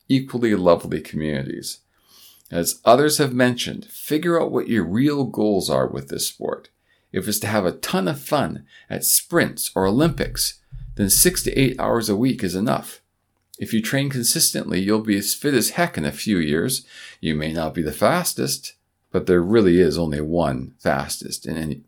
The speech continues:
in any race. My response is, I kinda disagree in the sense that six to eight hours a week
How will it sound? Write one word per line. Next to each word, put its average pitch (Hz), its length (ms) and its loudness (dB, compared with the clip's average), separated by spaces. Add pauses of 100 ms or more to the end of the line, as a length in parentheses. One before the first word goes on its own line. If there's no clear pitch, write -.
(200)
in 90 140 -2
any 71 240 -4
race. - 520 -4 (500)
My 139 100 2
response 156 480 4
is, 90 280 0 (500)
I 110 60 0
kinda 240 440 0
disagree 104 680 2
in 73 100 0
the 76 80 -2
sense - 400 2
that - 320 2
six - 460 2
to - 240 -2
eight 120 260 2
hours 92 320 0
a 64 80 0
week - 500 -4